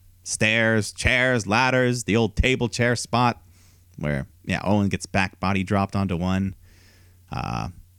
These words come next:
and then Owens sets up a seated chair and does a nice looking, like, fisherman suplex. Roman just lands on the corners, the edges. Love it.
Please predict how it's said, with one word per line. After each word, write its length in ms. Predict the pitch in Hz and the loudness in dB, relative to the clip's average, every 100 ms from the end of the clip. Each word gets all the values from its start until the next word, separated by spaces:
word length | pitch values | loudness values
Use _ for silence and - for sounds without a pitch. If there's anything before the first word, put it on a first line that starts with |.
| - | -6
and 120 | 78 | -4
then 100 | 67 | -2
Owens 300 | 87 110 107 | 0 2 0
sets 300 | - 110 104 | 0 -2 0
up 100 | 107 | 0
a 60 | 101 | -2
seated 360 | - 113 107 90 | 0 0 0 0
chair 260 | 107 107 | 0 0
and 260 | 92 85 95 | 0 -2 -4
does 160 | 98 | -6
a 60 | 90 | -4
nice 320 | 87 98 - | -2 -2 -4
looking, 240 | 92 85 65 | -6 -6 -10
like, 140 | - | -6
fisherman 460 | - 165 127 120 107 | -2 0 2 2 0
suplex. 540 | - 123 - 117 - | 0 0 2 0 0
Roman 280 | 101 104 92 | 2 2 0
just 180 | - - - | -4 -14 -10
lands 300 | 90 123 127 | 0 0 2
on 100 | 98 | -2
the 60 | 85 | -6
corners, 520 | - 104 98 101 - - | -4 -2 -2 -4 -8 -4
the 140 | 95 | 0
edges. 400 | 127 113 104 - - - - - - | 0 0 -4 -6 -10 -10 -12 -20 -12
Love 140 | 69 | -10
it. 80 | 69 | -10